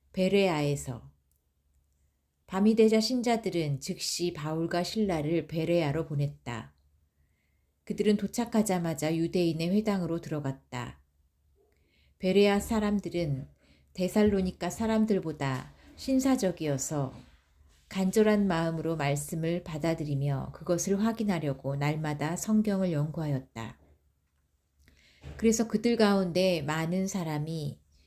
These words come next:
믿게 되었고, 그들 중에는 그리스의 귀부인과 남자들도 적지 않았다. 데살로니가에 사는 유대인들은 바울이 베레아에서도 하나님의 말씀을 전한다는 말을 듣고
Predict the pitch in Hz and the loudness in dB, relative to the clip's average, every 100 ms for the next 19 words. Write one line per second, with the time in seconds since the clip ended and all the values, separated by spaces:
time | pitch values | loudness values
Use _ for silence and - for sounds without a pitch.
0 | - 185 - 202 175 147 131 - 127 113 | -14 -8 2 2 2 -2 -4 -10 -10 -10
1 | - _ _ _ - - _ _ - 214 | -12 _ _ _ -20 -20 _ _ -6 2
2 | 220 220 175 170 170 190 147 143 - _ | 2 2 -4 -2 0 -2 -2 -6 -12 _
3 | _ _ _ _ _ _ - 214 214 208 | _ _ _ _ _ _ 0 2 2 2
4 | 196 196 202 - 180 175 165 147 139 151 | 4 4 2 -6 -6 -4 -4 -4 -4 -4
5 | 147 147 165 165 170 151 147 151 165 170 | -2 -4 -2 -2 -2 -2 -2 -2 -4 -6
6 | 147 - 156 143 143 - 110 - - _ | -8 -4 0 0 -2 -6 -14 -14 -20 _
7 | _ _ _ _ - _ _ _ _ - | _ _ _ _ -20 _ _ _ _ -4
8 | 202 233 233 226 220 220 196 190 190 185 | 0 2 4 4 2 0 2 2 2 -2
9 | 175 180 175 170 185 156 143 131 156 143 | -2 0 0 2 2 0 -4 -6 -4 -4
10 | 123 - - 156 170 170 165 175 143 143 | -6 -12 -16 -4 0 0 0 0 -2 -4
11 | - _ _ _ _ - 185 190 190 180 | -14 _ _ _ _ -2 2 4 4 2
12 | 170 170 160 147 147 135 143 208 208 196 | 0 -2 -4 -6 -4 -4 -2 -2 0 0
13 | 185 180 170 139 147 147 165 160 151 147 | 0 -2 0 0 -2 -4 -4 -2 -2 -4
14 | 165 170 165 151 160 151 139 160 147 147 | -2 -2 -2 -4 -4 -2 -2 -2 -4 -8
15 | _ 131 131 - | _ -8 -8 -10